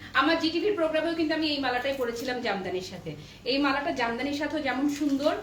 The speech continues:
কাতানের সা-, মানে এটা এমন, এটা এমন একটা মালা, এটা সবকিছুর সাথে পরা যাবে। এই হচ্ছে এইটার ব্লাউজ, ওয়াও, ওয়াও, ওয়াও and ওয়াও।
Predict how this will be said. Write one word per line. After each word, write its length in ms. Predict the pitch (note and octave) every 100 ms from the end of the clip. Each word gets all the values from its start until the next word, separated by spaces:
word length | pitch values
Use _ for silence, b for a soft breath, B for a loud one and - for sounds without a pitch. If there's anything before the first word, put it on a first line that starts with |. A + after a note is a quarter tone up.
| B B B
কাতানের 360 | B3+ A#3 C4+ C#4
সা-, 180 | D4+ -
মানে 160 | D4 D4+
এটা 200 | D4 E4+
এমন, 440 | D4+ E4 E4 - -
এটা 180 | D#4+
এমন 200 | E4 E4
একটা 160 | D4+ D#4+
মালা, 260 | B3 G3+ C4
এটা 160 | B3
সবকিছুর 420 | C#4 C4+ C4+ C#4
সাথে 160 | C#4+ C#4
পরা 160 | G3 F3
যাবে। 260 | D#3 D3 D3 B B B -
এই 200 | C4 D#4+
হচ্ছে 480 | F#4 - E4+ - - -
এইটার 440 | G#3+ A3 D4 C#4
ব্লাউজ, 680 | E3+ E3+ F3 E3 - F3 E3
ওয়াও, 360 | F#3 D#3+ - - - - - - - - - -
ওয়াও, 920 | A3 B3+ C4+ D4+ E4+ F4+ C5 C5+ - - -
ওয়াও 540 | A3 A3+ A#3 E4 G#3+
and 360 | A3+ - A3+ F#3
ওয়াও। 440 | A3+ D#4+ A3 F3